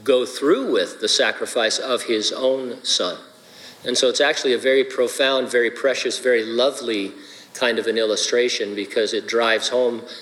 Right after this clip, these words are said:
just how, uh, terrible sin is and what the cost is to forgive you from it.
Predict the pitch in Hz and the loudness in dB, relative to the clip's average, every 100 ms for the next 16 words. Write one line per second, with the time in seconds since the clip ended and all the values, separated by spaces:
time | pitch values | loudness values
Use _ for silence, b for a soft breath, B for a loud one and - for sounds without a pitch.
0 | B - 127 - 131 113 104 101 - - | B -2 0 0 0 2 0 -2 -12 -10
1 | 120 101 101 - - 147 139 120 104 - | -4 -4 -4 -4 0 2 2 2 0 0
2 | 165 175 120 98 95 95 - B B 117 | 2 2 2 0 0 -4 -8 B B -2
3 | 117 113 - - 120 117 107 - 110 101 | 0 0 -2 -2 0 0 -2 0 0 0
4 | - 110 101 98 B B B - - 113 | -2 -2 -2 -4 B B B -8 -4 0
5 | 120 110 107 - 98 90 | 0 0 -4 -4 -4 -4